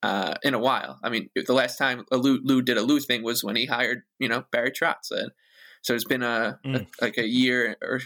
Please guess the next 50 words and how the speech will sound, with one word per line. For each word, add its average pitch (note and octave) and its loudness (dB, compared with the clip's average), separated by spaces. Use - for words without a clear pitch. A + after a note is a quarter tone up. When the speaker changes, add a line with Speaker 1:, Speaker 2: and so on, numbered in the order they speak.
Speaker 1:
a C3+ -2
year B2+ 2
plus. B2 0
Um, G#2+ 0
and C3 -2
it's D#3 2
just, F3 0
I E3 0
mean, D#3 2
even E3 2
going C#3+ 2
back C3 2
to, B2 0
uh, F2 2
Saturday, C3+ 0
I A2 -4
guess G2 -4
it - -6
was, A2+ 0
with, A2+ -2
uh, G#2 2
or A#2+ -2
Sunday B2+ 0
with, B2 -6
uh, F#2+ 0
the A#2+ -2
Sorokin B2+ 0
stuff, A2+ 0
like, A#2+ -2
it D3+ 2
was E3+ 2
just, F#3 0
like, C#3+ 0
the C#3 0
Islanders F3+ 0
were F3 2
involved, D3+ 0
and G#2 -6
it A#2+ -4
was G#2+ -2
fun B2+ 0
to, B2 2
to - 0
be C3+ 0
involved A#2+ 0
and A2+ -10
to A2+ -10
be A#2 -2
engaged A2+ -2
in, A2+ -4